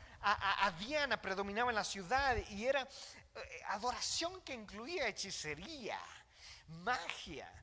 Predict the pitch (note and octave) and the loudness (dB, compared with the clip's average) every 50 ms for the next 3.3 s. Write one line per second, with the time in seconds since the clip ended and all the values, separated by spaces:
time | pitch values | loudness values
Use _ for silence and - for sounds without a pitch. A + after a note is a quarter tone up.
0 | - - - - F#3+ F3+ E3 G3 F#3 F#3+ G3 F#3+ F#3+ F3 - - - - - A#3+ | -20 -20 -4 -2 -2 0 0 -2 -4 -4 -4 -4 -6 -6 -6 -6 -6 -6 -4 -4
1 | C4+ D4 C#4+ B3+ G#3+ E3 - G#3+ F#3+ F3+ E3 D#3+ E3+ D#3+ D#3 - - A#3+ B3 B3 | -4 -6 -6 -6 -8 -6 0 2 2 2 2 -2 -4 -4 -4 -4 -4 -4 -4 -4
2 | A#3 G#3+ F#3 E3+ D#3+ D3+ D3+ D#3 D#3 D3 E3+ G#3+ A#3 A#3 - - F3+ - - - | -6 -2 0 2 2 2 0 0 -2 0 0 2 0 0 -4 -6 -8 -6 -4 -6
3 | - - F#3 G3+ E4 | -4 -4 -4 -4 -4